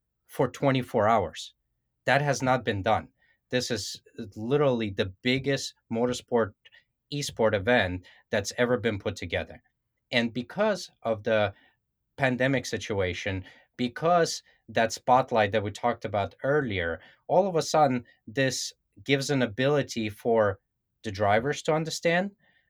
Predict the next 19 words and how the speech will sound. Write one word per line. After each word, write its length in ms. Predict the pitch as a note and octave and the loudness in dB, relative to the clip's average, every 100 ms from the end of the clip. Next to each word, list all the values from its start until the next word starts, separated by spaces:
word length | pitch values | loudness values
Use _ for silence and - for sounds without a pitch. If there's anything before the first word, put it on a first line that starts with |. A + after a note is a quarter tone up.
| _ _ - | _ _ 0
that 260 | G#2 G2 | 0 0
the 100 | A#2 | -4
sim 420 | G#2 C3 C#3+ E3 - _ - | -2 0 0 0 -6 _ -6
racers 460 | C#3+ E3 - E3+ - | 0 0 0 -6 -2
to 80 | E3 | -2
understand? 540 | E3+ - F3+ F3 E3+ _ _ | -4 -2 0 0 -2 _ _
The 140 | G#2 G2+ | -8 -8
teams, 640 | - B2 D3 F3+ F3+ - _ - | -4 -2 -2 -2 -6 -10 _ -6
the 80 | |
manufacturers, 920 | G#2+ A2 A2 - B2 D#3+ - E3+ - - | -2 -2 -2 0 2 2 0 -4 -4 -6
and 120 | A#2+ B2 | -4 -2
even 220 | D#3+ C#3+ | -2 -2
the 100 | B2 | -2
sponsors 840 | - D3 F#3 G3 - F#2 E2+ - - - _ | -4 -2 -2 -4 -4 -6 -6 -8 -14 -20 _
that 360 | G#2+ A#2 A2 G2+ | -2 2 2 2
this 300 | C#3 D3 - | 0 0 -2
type 360 | - C3 C3 C3 A#2+ | -2 0 0 -2 2
of 300 | A2 A2 _ _ _ | 2 2 _ _ _
venue, 720 | G2 F#2+ C3 D3 A2+ F#2+ F2+ | -8 2 2 2 -2 -2 -4